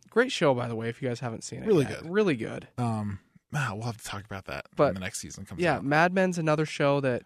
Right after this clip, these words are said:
Speaker 2: Mad Men.
Speaker 1: um, that w-, I think it was kind of the first one that's, like, a per-, a set period show that, um,
Speaker 2: On streaming services?
Speaker 1: Well, it wasn't a streaming show. It was on A M C.
Speaker 2: Oh.
Speaker 1: Yeah. But I
Speaker 2: I'm sure there's some,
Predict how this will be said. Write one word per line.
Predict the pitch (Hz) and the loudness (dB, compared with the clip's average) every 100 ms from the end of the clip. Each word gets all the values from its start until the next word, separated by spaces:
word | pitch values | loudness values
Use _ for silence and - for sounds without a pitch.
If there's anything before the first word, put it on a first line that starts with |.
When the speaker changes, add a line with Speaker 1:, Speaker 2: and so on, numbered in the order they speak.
| _ | _
Speaker 2:
Mad | 120 104 98 | -6 -4 -4
Men. | 95 | 0
Speaker 1:
um, | 143 127 120 113 - | 2 2 0 -4 -4
that | 151 | 2
w-, | 147 92 | 2 0
I | - 143 | -4 -4
think | 170 147 | -4 -6
it | |
was | 143 - | -6 -6
kind | 147 | -6
of | |
the | 117 | -6
first | - - 127 - 139 | -8 -6 -4 -4 -2
one | 135 135 135 | 0 -2 -4
that's, | 131 - | -8 -8
like, | 131 | -10
a | 117 | -10
per-, | - 135 123 | -8 -6 -4
a | - | -6
set | - - 131 - | -8 -6 -6 -8
period | - 123 123 123 | -6 -4 -4 -6
show | - 120 120 120 | -6 -4 -2 -4
that, | 113 - _ _ _ _ _ _ _ _ _ - | -6 -8 _ _ _ _ _ _ _ _ _ -8
um, | 123 110 107 107 127 120 | -4 -4 -4 -8 -8 -4
Speaker 2:
On | 113 | -2
streaming | - 113 107 107 | -2 -2 -4 -4
services? | 110 120 123 123 131 135 | -6 -6 -6 -8 -6 2
Speaker 1:
Well, | 165 | 4
it | 147 | 6
wasn't | 156 151 | 4 2
a | 127 | 0
streaming | - 131 123 117 | -2 -2 -2 -4
show. | - 113 | -4 -2
It | |
was | 110 131 | -2 -2
on | 120 | -4
A | 117 | -4
M | 110 | -6
C. | 107 - - 117 - _ | -8 -10 -10 -12 -16 _
Speaker 2:
Oh. | 113 110 95 - _ _ _ | -6 -4 -6 -10 _ _ _
Speaker 1:
Yeah. | - 76 71 - _ _ _ _ _ _ _ _ _ _ - | -10 -8 -10 -14 _ _ _ _ _ _ _ _ _ _ 4
But | 170 - | 4 4
I | 170 160 | 0 0
Speaker 2:
I'm | 147 | 0
sure | - | 2
there's | 180 117 | 2 2
some, | 107 87 | -4 -8